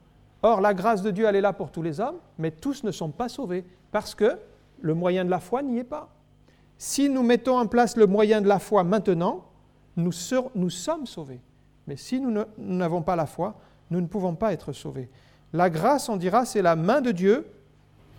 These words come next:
et la foi, qui est la, la main de Dieu qui vient du ciel pour nous sauver, et la foi, c'est la main de l'homme qui saisit la main de Dieu. Alors ça, c'est la première conséquence, bien sûr, c'était certainement la plus développée,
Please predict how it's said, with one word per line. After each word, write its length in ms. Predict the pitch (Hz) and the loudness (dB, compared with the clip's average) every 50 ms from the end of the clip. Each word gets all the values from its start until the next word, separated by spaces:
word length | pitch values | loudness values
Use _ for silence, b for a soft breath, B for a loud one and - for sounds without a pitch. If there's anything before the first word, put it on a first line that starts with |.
| b b b b b b _ - - | b b b b b b _ -8 -4
et 80 | 160 | 0
la 140 | 180 196 185 | 2 2 0
foi, 420 | - - - 202 214 240 269 - 247 - | 0 -2 2 2 2 2 2 -2 -8 -8
qui 140 | - 196 190 | -2 -2 -2
est 100 | - - | -2 -2
la, 220 | 185 170 175 202 | -4 -4 -2 -2
la 100 | 175 180 | -2 -2
main 120 | 190 196 | -2 -2
de 120 | 196 185 185 | 0 0 0
Dieu 140 | 160 220 220 | 0 -2 -4
qui 140 | - 190 | -4 -4
vient 140 | 156 196 220 | -2 -2 0
du 120 | 202 214 185 | 0 -2 -4
ciel 380 | - - 233 226 220 170 120 - - _ _ _ - | -2 -2 0 0 0 0 -4 -8 -18 _ _ _ -12
pour 140 | - 151 151 | -8 -6 -4
nous 280 | 160 175 185 170 151 143 | -4 -4 -4 -4 -6 -8
sauver, 380 | - - - 185 160 170 208 226 - | -14 -12 -10 -8 -6 -6 -8 -6 -6
et 80 | 170 | -4
la 120 | 175 180 160 | -4 -4 -4
foi, 260 | - - - 226 226 | -6 -4 -4 -4 -4
c'est 140 | - - 185 | -2 -4 -4
la 120 | 175 165 | -4 -2
main 140 | 170 190 190 | -2 -4 -4
de 80 | 180 175 | -2 0
l'homme 200 | 196 220 220 - | 0 0 0 -2
qui 120 | - 170 | -10 -12
saisit 540 | - - - 233 226 180 165 175 190 202 196 b b b b b b b b b - | -14 -10 -6 -4 -4 -4 -4 -6 -8 -8 -10 b b b b b b b b b -4
la 140 | 156 160 160 | -2 0 0
main 320 | 160 160 165 170 170 170 - - b b b b b b _ _ _ _ _ - | 0 0 0 0 -2 -2 -6 -12 b b b b b b _ _ _ _ _ -6
de 160 | 135 147 135 | -4 -4 -4
Dieu. 280 | 123 127 127 117 107 110 - - _ _ _ _ _ _ _ b b b b b b b b b _ _ - | -4 -4 -8 -8 -8 -10 -14 -20 _ _ _ _ _ _ _ b b b b b b b b b _ _ -2
Alors 240 | 165 175 208 220 220 | 2 4 4 2 2
ça, 140 | - 269 240 | 2 -2 0
c'est 140 | - 240 | 0 4
la 100 | 220 208 | 4 4
première 360 | 208 - - 214 208 226 190 - | 4 4 0 2 2 2 -2 -2
conséquence, 540 | 220 202 180 - 196 190 - 233 233 190 | -2 -4 -2 -2 -4 -2 0 -2 -2 0
bien 100 | 185 185 | -2 -4
sûr, 260 | 175 - - 214 202 - | -4 -2 -4 -6 -6 -4
c'était 460 | - 160 160 - 165 160 147 135 b b b b | -8 -8 -4 -4 -4 -4 -4 -6 b b b b
certainement 520 | _ - - 165 - 185 180 170 180 185 180 | _ -14 -14 -8 -4 -4 -2 -2 0 0 0
la 100 | 165 147 | -2 -4
plus 300 | - - 185 175 170 156 | -4 -6 -8 -6 -6 -6
développée, 840 | 147 135 135 170 160 160 180 180 170 - 214 220 226 202 - B | -8 -2 0 0 0 2 0 -2 0 0 0 0 0 -2 -6 B